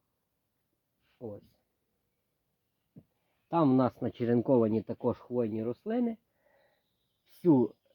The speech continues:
всі детальні також інформації задавайте Саші в коментарях. Саша більш детальніше вам все розкаже. Черенкуємо рослини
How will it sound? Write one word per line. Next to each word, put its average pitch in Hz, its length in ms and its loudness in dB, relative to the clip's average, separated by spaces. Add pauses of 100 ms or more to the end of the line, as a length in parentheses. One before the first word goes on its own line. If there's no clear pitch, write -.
(140)
всі 143 380 2
детальні 131 500 2
також 123 320 -6
інформації 165 880 0
задавайте 123 600 2
Саші 113 560 -8
в 101 340 -6 (100)
коментарях. 123 680 -2 (280)
Саша 123 280 -8
більш 107 260 -8
детальніше 139 600 -4
вам 101 160 -8
все 120 220 -12
розкаже. 98 540 -14 (4000)
Черенкуємо 135 720 4
рослини 127 580 0